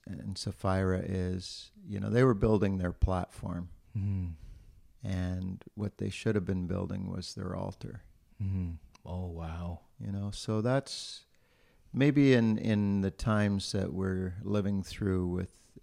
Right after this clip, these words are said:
Speaker 1: everything being off kilter and, and, uh, a lot of people are gonna be coming to your organization and to our churches because of poverty.
Speaker 2: Mm-hmm.
Speaker 1: Let's not, let's not build a platform.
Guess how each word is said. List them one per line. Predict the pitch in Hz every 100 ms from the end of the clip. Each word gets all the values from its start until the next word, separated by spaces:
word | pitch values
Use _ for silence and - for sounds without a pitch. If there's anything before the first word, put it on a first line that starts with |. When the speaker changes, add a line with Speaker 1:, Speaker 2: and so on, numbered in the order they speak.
| -
Speaker 1:
everything | 104 98 - 104 98 92
being | 95 92 90
off | 92 92 92 - - _ _ -
kilter | 104 92 - 98 90 90
and, | 87 90 - - _ _ _ _ _ -
and, | 95 90 90 92 87
uh, | 101 - - - - _ _ - -
a | -
lot | 101 107
of | 104
people | - 113 101
are |
gonna | 98 101
be | 92 98
coming | - 107 101 95 92 - - _ _ -
to | 107 92 92 90 92
your | 104 107
organization | 107 92 98 95 87 101 95 - 98
and | 90 87
to | -
our | 90
churches | 90 - 104 - 92 92 -
because | - - 101 85
of | 90
poverty. | - 101 98 92 87 92 - 104
Speaker 2:
Mm-hmm. | 90 92 85 80 _ - - -
Speaker 1:
Let's | 110 - -
not, | 107 98 - - _ _ -
let's | 107 107 -
not | 104 -
build | 101 98
a | 90
platform. | - 92 90 - - 92 92